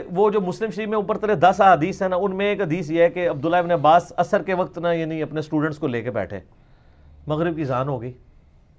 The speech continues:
تو مغرب کی یعنی ٹائم داخل ہو گیا، غروب آفتاب ہو گیا، تو ایک سنی کھڑا ہو گیا وہاں،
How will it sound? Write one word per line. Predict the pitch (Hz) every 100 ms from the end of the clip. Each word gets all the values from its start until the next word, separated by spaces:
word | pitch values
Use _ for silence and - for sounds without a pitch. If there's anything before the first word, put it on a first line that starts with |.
| _ _ _ - - _ _ _ _ -
تو | 147 147 151 151 147 143 143 -
مغرب | 147 156 180 156
کی |
یعنی | 170 170 175
ٹائم | 143 156 160
داخل | 147 139 147
ہو | 110 92
گیا، | 92 -
غروب | 120 135 139
آفتاب | 127 120 107
ہو | 98 87
گیا، | - - - _ _ _ _
تو | 175 180
ایک | 196 175
سنی | - 165 170
کھڑا | 139 123
ہو | 104
گیا | 95
وہاں، | 92